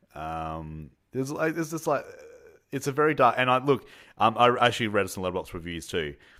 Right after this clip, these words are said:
and they said, uh, the th-, only thing that annoys me about Crow is the people who, um, got too deep about The Crow back in the nineties and were douchebags, like, sort of like, uh,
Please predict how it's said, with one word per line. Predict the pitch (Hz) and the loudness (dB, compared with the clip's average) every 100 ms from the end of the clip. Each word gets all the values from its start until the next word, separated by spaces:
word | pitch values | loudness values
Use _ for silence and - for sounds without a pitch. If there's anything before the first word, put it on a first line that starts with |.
| _ _ 85 | _ _ -6
and | 90 | -4
they | 95 | -2
said, | - 80 78 _ _ _ _ _ _ _ _ _ | -2 -2 -4 _ _ _ _ _ _ _ _ _
uh, | 85 80 78 73 _ _ - | -10 -8 -10 -12 _ _ -12
the | 95 | -12
th-, | - - | -12 -8
only | 110 123 | -6 -6
thing | 120 | -6
that | 113 95 | -6 -4
annoys | 95 101 95 92 | -4 -4 -6 -6
me | |
about | 87 82 - | -6 -6 -8
Crow | - 90 78 73 - _ | -6 -4 -4 -8 -14 _
is | 92 87 | -14 -12
the | 82 | -8
people | 104 90 90 82 | -8 -8 -8 -8
who, | 71 87 82 78 78 _ _ _ _ _ _ - | -8 -8 -8 -10 -12 _ _ _ _ _ _ -16
um, | 82 78 78 76 73 76 _ _ _ - | -10 -8 -10 -12 -18 -20 _ _ _ -6
got | 87 - | -6 -6
too | - 90 | -10 -8
deep | 90 85 | -6 -6
about | 85 78 | -8 -8
The | 85 | -10
Crow | - 76 | -10 -8
back | 78 78 | -8 -10
in | 80 | -12
the | |
nineties | 80 80 78 76 71 | -8 -8 -8 -10 -12
and | 78 78 | -14 -12
were | 76 | -12
douchebags, | 73 82 78 80 73 71 - | -8 -10 -8 -10 -8 -10 -8
like, | 82 - | -8 -4
sort | 135 120 | -2 0
of | |
like, | 104 82 - | 2 0 -2
uh, | 80 76 | -2 -4